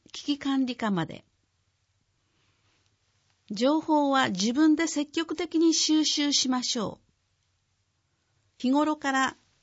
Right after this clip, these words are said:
災害時に正確な情報を得られる情報源を確認しておきましょう。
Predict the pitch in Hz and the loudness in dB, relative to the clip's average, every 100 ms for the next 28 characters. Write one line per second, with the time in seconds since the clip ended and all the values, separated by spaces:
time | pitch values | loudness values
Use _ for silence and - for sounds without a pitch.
0 | _ - - 262 320 311 330 330 240 190 | _ -14 -4 0 2 4 2 2 0 0
1 | 180 170 - 285 320 349 339 254 214 196 | 0 -2 -2 -2 0 -2 -2 -2 0 0
2 | 269 269 - 262 247 220 240 285 294 240 | -2 -2 -2 0 0 2 0 0 -2 0
3 | 190 180 262 277 311 311 254 208 180 170 | 0 0 0 0 0 0 0 0 0 0
4 | 151 175 - - _ - 208 285 294 311 | -2 -4 -8 -20 _ -6 -2 2 6 6
5 | 311 - 233 175 - 190 202 - 180 156 | 4 0 0 0 -2 -2 -2 -2 -4 -6
6 | 80 _ _ _ _ | -10 _ _ _ _